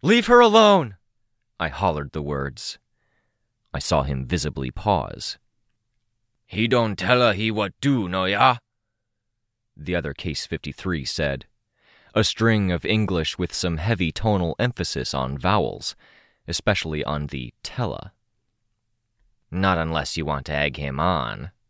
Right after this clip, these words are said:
Contender said, putting one fist inside his hand, cracking knuckles. I tried my force field on for size. Skin tight, but I could feel the rustling, sense the extension of it. As a hand reached out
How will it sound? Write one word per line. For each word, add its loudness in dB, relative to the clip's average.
Contender -2
said, -4
putting 0
one 2
fist -4
inside -2
his -6
hand, -2
cracking -4
knuckles. -8
I 2
tried 0
my 2
force 0
field -6
on -2
for -8
size. -4
Skin -4
tight, 0
but 2
I 4
could -2
feel 0
the -2
rustling, -4
sense -2
the -8
extension -4
of -6
it. -12
As 2
a 4
hand -2
reached -4
out -2